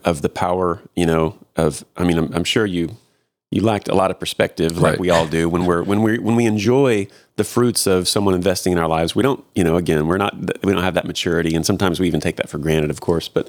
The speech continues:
Speaker 2: Yeah.
Speaker 1: maybe when did you start kind of realizing the power of mentoring, the power of someone investing, and how it really can be like a course changer for someone's life?
Speaker 2: Yeah. The moment that she stepped in, it was, it was like, "Okay, I matter."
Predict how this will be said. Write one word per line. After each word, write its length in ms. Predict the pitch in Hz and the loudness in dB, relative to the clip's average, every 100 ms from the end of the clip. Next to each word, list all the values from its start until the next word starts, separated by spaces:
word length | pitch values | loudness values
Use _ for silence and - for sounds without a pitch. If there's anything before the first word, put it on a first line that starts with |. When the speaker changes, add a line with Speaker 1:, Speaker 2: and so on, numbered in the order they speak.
| - | -8
Speaker 2:
Yeah. 80 | 92 - | -14 -2
Speaker 1:
maybe 160 | 127 135 | 0 0
when 200 | 127 160 | 0 0
did 120 | 156 | 0
you 100 | 123 | 0
start 520 | 101 - 101 95 - _ _ _ _ _ | -2 0 2 2 -2 _ _ _ _ _
kind 120 | 110 95 | -2 0
of 100 | 80 | 0
realizing 640 | 95 95 87 78 87 80 - | 2 2 2 2 0 -2 -2
the 100 | - | -4
power 440 | - 95 92 85 | -2 0 2 0
of 420 | - 82 80 73 - _ _ _ - | 2 2 0 -4 -14 _ _ _ -2
mentoring, 400 | 90 82 85 78 | -2 0 -2 0
the 80 | - | 0
power 260 | 113 104 | 0 0
of 100 | 98 | 0
someone 300 | 92 98 87 | -2 0 0
investing, 480 | 82 78 82 - 85 | 0 0 -2 0 -2
and 80 | 78 | 0
how 180 | 92 85 | 0 -2
it 100 | - | 0
really 220 | 104 104 | 0 0
can 260 | - 92 101 | 0 -2 0
be 200 | 92 85 | -2 0
like 160 | 90 90 | -2 -2
a 40 | |
course 320 | - - 98 - | -2 0 0 0
changer 400 | - 90 82 82 | 0 0 0 -2
for 80 | 90 | 0
someone's 320 | 90 82 85 | 0 -2 -4
life? 340 | 82 80 - - _ 95 | -4 -6 -8 -20 _ -2
Speaker 2:
Yeah. 240 | 104 90 - - _ _ _ _ _ _ - | -2 -2 -8 -20 _ _ _ _ _ _ -6
The 160 | - | 0
moment 320 | 87 101 95 - | 2 2 0 -2
that 100 | 98 | 0
she 160 | 98 | 0
stepped 320 | - - - | 0 -2 -2
in, 240 | 104 87 73 | -2 -2 -2
it 100 | 85 | -2
was, 280 | 82 73 - - | -2 -2 -4 -2
it 80 | |
was 160 | 85 76 | -2 -2
like, 140 | 73 | -2
"Okay, 240 | 76 - 73 | -2 -2 -2
I 120 | 71 | -2
matter." 420 | 69 71 71 71 | -2 -4 -4 -8